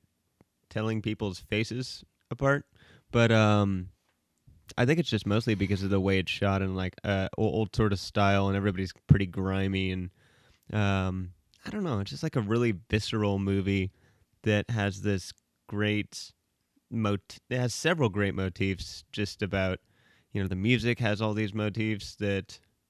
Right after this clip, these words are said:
uh, are very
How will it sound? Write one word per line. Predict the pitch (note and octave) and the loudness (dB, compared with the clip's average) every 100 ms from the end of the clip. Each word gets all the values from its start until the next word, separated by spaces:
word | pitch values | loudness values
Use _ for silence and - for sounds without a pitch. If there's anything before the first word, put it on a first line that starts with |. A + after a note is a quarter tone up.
| _ _ _ _ _ _ _ _ _ _ _ - | _ _ _ _ _ _ _ _ _ _ _ -8
uh, | G2 F2+ F2 | -6 -6 -6
are | F#2 | -10
very | F2 F#2+ F#2+ F#2 F#2 | -6 -4 -2 -2 -4